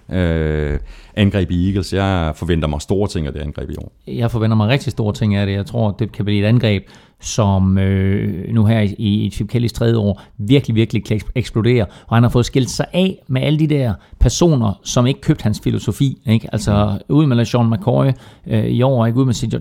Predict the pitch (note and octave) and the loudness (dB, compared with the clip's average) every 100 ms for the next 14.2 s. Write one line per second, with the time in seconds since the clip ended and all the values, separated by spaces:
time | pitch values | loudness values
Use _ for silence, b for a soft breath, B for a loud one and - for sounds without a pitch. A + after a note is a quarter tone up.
0 | - A#2+ A2+ A2+ A2+ C3 - G#2+ C3 C3+ | -4 -2 0 0 0 -2 -2 0 0 2
1 | A#2 A2+ G2+ B B B - D#3 C3 B2 | 2 2 0 B B B 0 2 4 2
2 | A2 C#3 C#3 D3 G2+ - A#2 A2+ G2+ B2+ | 2 2 0 0 -4 -2 0 2 2 -2
3 | A2+ G2+ - _ - F#3+ - - C3 - | -2 -8 -14 _ -18 -8 -6 -2 -2 0
4 | A#2 A2 G2+ A#2+ G#2+ B2 A2 - - A#2+ | -2 -4 -2 0 2 0 -2 -6 -2 0
5 | A#2+ G2+ - A#2 G#2+ G#2 F#2 - - - | 2 0 0 -4 -2 -2 -4 -8 -2 0
6 | C4+ F3+ F2 - _ _ _ _ _ _ | 2 2 -2 -10 _ _ _ _ _ _
7 | _ _ _ _ _ _ _ E3 G#3+ E3+ | _ _ _ _ _ _ _ -2 0 0
8 | A2+ - _ _ _ _ _ C3 G#2 G#2 | -2 -10 _ _ _ _ _ -8 -2 -2
9 | G#2+ - G#2 - - - - - D2+ C#2+ | -2 -8 -12 -12 -14 -14 -14 -6 -6 -4
10 | C2+ - B1+ - - G#2+ G2+ G#2+ G2+ - | -8 -8 -16 -16 -6 -4 -2 -4 -8 -10
11 | B2 - - D2+ - - - E2+ D2 D#2 | -18 -20 -10 -4 -2 -2 -2 -2 -2 -2
12 | F#2+ - - - C3 - G3 A3+ G3+ A3+ | -2 -6 -18 -2 -2 2 2 2 2 2
13 | F#3+ F#3 F3 A#2 - F#3+ F3 F3 D#3+ E3 | 2 2 2 0 0 0 0 -2 -2 0
14 | E3+ D#3+ | 2 0